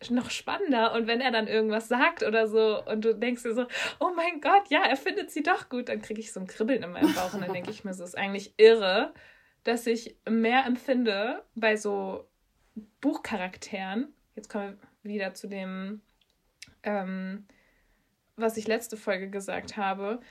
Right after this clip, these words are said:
ähm, man soll ja die Liebe eigentlich nicht in Büchern suchen, aber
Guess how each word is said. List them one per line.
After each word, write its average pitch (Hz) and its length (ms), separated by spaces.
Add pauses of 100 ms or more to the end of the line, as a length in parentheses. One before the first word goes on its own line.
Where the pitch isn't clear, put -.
(360)
ähm, 202 480 (920)
man 226 280
soll 208 120
ja 220 140
die 214 200
Liebe 202 220
eigentlich 208 260
nicht 214 180
in 196 280
Büchern 214 320
suchen, 190 360
aber 185 480